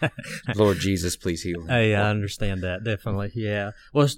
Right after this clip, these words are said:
Speaker 1: share me a little bit about your ministry, uh, uh, about how long you've been at, at Shiloh. And, and I'd like to know a little bit why, uh, how God called you into youth ministry.
Speaker 2: My story goes, I was not looking to be a pastor.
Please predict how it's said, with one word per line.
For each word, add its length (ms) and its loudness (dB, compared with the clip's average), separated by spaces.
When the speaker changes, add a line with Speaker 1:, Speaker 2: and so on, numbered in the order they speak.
Speaker 1:
share 200 2
me 120 4
a 40 4
little 140 6
bit 160 4
about 460 4
your 160 0
ministry, 920 0
uh, 340 -2
uh, 220 0
about 260 0
how 140 0
long 160 0
you've 100 -2
been 140 0
at, 180 -4
at 180 -8
Shiloh. 500 -2
And, 160 -2
and 180 0
I'd 80 0
like 220 2
to 60 2
know 200 4
a 20 4
little 160 2
bit 220 0
why, 560 0
uh, 240 2
how 560 -2
God 300 -2
called 360 -4
you 140 -2
into 140 -2
youth 440 -4
ministry. 580 -6
Speaker 2:
My 180 6
story 340 6
goes, 280 8
I 100 6
was 220 4
not 260 0
looking 220 0
to 60 2
be 100 6
a 60 4
pastor. 400 2